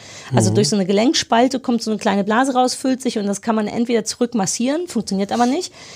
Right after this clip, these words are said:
Speaker 1: Man kann mit einem Buch draufschlagen und das, ähm, zerplatzen lassen. Ha-, trau ich mich aber nicht. Ich hab's einmal versucht, tut super weh und funktioniert
Speaker 2: Mit einem
Speaker 1: nicht.
Speaker 2: Buch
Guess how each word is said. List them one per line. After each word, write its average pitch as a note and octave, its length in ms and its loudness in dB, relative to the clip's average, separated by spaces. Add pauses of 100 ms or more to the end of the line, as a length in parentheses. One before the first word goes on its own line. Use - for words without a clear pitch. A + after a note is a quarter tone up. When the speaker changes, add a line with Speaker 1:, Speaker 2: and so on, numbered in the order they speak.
(200)
Speaker 1:
Man G#3 140 4
kann B3 180 4
mit A#3 100 2
einem G#3 80 2
Buch C#4+ 220 2
draufschlagen F3 1120 0
und F#3+ 240 -2
das, - 380 -4
ähm, E3+ 680 -2
zerplatzen G3 560 -2
lassen. C#4 280 -6 (340)
Ha-, A3 60 -10
trau G#3+ 200 -2
ich B3 100 -2
mich D4 140 -2
aber B3+ 140 -2
nicht. C#4 200 -6
Ich A#3 140 -8
hab's G3+ 120 -6
einmal G#3 220 -2
versucht, G3+ 280 -8
tut G3+ 160 -10
super G3 240 -6
weh A3 120 -2
und G3 160 -4
funktioniert G3+ 380 -2
Speaker 2:
Mit D3 80 2
einem D3 40 4
Speaker 1:
nicht. A2 180 2
Speaker 2:
Buch A#3+ 400 6